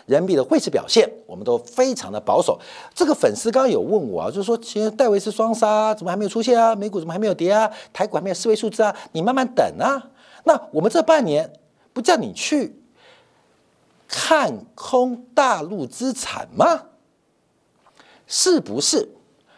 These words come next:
所以我们做财节目啊，非常辛苦啊，我们要满足你的主观情绪跟信仰，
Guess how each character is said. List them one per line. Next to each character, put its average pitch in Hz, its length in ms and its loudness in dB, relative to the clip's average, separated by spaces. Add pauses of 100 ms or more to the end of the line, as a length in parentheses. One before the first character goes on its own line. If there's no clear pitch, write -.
(240)
所 - 180 2
以 359 40 4
我 202 140 2
们 131 120 -4
做 226 140 0
财 156 160 -2
节 135 100 -2
目 143 100 -4
啊， - 180 -4
非 269 100 -6
常 180 100 0
辛 311 240 -4
苦 - 220 -8
啊， - 220 -18 (280)
我 143 140 6
们 202 100 2
要 226 300 2
满 127 260 -2 (100)
足 156 300 -4 (220)
你 113 340 -4
的 143 240 2 (320)
主 101 360 -6 (200)
观 160 280 2 (160)
情 - 360 -6
绪 - 240 -6
跟 101 200 -6
信 - 180 -8
仰， - 100 -18